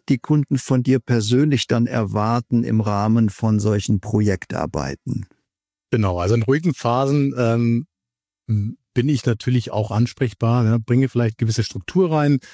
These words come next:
Speaker 2: bin ansprechbar für mein Team. Ähm, wenn's, wenn's da Fragen gibt, wenn's da Support gibt, äh, also Anfragen gibt, wenn's heißt, „Hey, ähm, Fabian, könntest du mich bei dem Kundentermin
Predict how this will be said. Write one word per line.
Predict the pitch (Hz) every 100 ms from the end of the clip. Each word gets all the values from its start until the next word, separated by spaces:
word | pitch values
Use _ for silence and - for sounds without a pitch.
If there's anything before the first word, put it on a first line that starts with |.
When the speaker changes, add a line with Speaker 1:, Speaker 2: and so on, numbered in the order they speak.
| -
Speaker 2:
bin | 123 139
ansprechbar | 123 117 120 101 110
für | -
mein | 107 101
Team. | 92 139 151 156 - - - -
Ähm, | 117 110 110 110
wenn's, | 113 120 113 -
wenn's | 196 127 117
da | 117
Fragen | 101 123 135 139
gibt, | 123 -
wenn's | 117 110
da | -
Support | 107 117 - 131 131
gibt, | - 120 - -
äh, |
also | 127 113 117 110
Anfragen | 104 117 - 107 110
gibt, | 113
wenn's | - 104 -
heißt, | 110 107
„Hey, | 120 120 120 -
ähm, | 110 110
Fabian, | - 110 113
könntest | 110 127 -
du |
mich | 123 101
bei | 113
dem | 113
Kundentermin | - 151 135 123 123 123